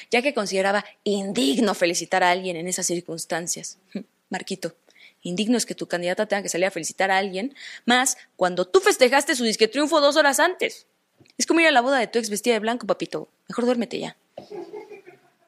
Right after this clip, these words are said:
Además, descartó dejar la dirigencia del pan antes de lo previsto, indicando que el proceso de renovación de la dirigencia comenzará en octubre y él respeta mucho los procesos democráticos, los reglamentos del partido y el préstamo que tiene con Coppel, al que todavía le quedan unos meses.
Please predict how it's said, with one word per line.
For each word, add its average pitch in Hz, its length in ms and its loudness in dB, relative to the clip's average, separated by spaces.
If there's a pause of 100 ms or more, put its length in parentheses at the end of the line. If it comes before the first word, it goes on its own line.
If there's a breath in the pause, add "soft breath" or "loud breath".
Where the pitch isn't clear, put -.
(200)
Además, 214 300 2
descartó 214 400 0
dejar 220 220 0
la 233 100 4
dirigencia 196 540 -2
del 180 120 0
pan 202 300 2
antes 196 240 -4
de 202 60 0
lo 180 80 0
previsto, 254 440 -2
indicando 208 520 -2
que 180 80 -6
el 180 100 -4
proceso 180 320 -2
de 208 80 2
renovación 175 460 -4
de 208 60 0
la 190 100 2
dirigencia 185 560 -4 (240 soft breath)
comenzará 180 440 0
en 233 100 0
octubre 254 380 0 (200 loud breath)
y 226 80 2
él 320 60 2
respeta 294 340 0
mucho 285 240 -2
los 220 100 -4
procesos 202 300 -2
democráticos, 185 720 -4
los 170 100 -8
reglamentos 170 480 -6
del 170 120 -6
partido 233 420 -4 (260 loud breath)
y - 80 -4
el 180 80 0
préstamo 202 380 -2
que 165 100 -6
tiene 202 240 -2
con 160 140 -14
Coppel, 185 300 -2
al - 100 -6
que - 100 -10
todavía 190 240 0
le 175 100 -4
quedan 208 280 -2
unos 285 260 -2
meses. 262 560 -4